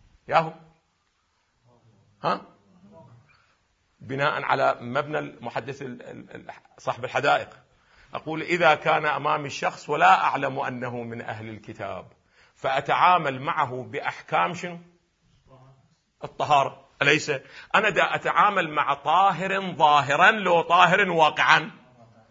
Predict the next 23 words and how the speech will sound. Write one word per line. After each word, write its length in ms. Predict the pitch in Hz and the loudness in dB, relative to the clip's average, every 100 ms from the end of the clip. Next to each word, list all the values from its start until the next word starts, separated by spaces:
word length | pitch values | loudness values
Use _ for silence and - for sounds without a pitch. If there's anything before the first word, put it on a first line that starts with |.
| _ _ _ _ _ _ | _ _ _ _ _ _
على 320 | 127 180 208 | 4 6 6
مبنى 420 | 196 202 208 202 202 | 8 6 6 8 10
أن 360 | 196 196 196 | 10 8 2
ال-، 380 | 196 180 196 - | -2 -4 -4 -6
ال-، 140 | 185 180 - | -8 -8 -10
ال-، 120 | 160 - - - | -10 -10 -20 -16
صاحب 300 | 170 196 170 | 2 2 2
الحدائق 600 | 196 196 202 208 220 220 | 2 6 8 8 6 2
دا 200 | 151 156 | 2 2
أتعامل 540 | 151 - 165 196 170 165 | 2 2 2 4 2 0
مع 400 | 185 202 180 160 | 4 4 6 2
طاهر 960 | 160 180 226 196 240 247 269 285 220 185 _ _ _ _ _ _ _ | 4 8 8 8 8 10 8 6 -4 -10 _ _ _ _ _ _ _
واقعاً، 420 | 113 120 - 101 - - - _ _ | -4 -4 -4 -12 -14 -20 -20 _ _
على 160 | 160 226 | 2 2
المبنى 360 | 220 220 208 | 2 0 2
الأول 400 | 202 185 180 170 | 2 2 0 -2
دا 160 | 160 151 | -2 -2
أتعامل 400 | 156 160 180 175 | 0 0 0 -2
مع 160 | 160 151 | -4 -2
طاهر 560 | 175 185 190 190 - - _ _ _ _ _ _ _ - | 4 6 4 0 -6 -14 _ _ _ _ _ _ _ -4
ظاهراً. 300 | 131 107 101 - | -4 -4 -8 -2
خلي 200 | 190 180 | -2 0
ذهنك، 300 | 165 131 | -2 -4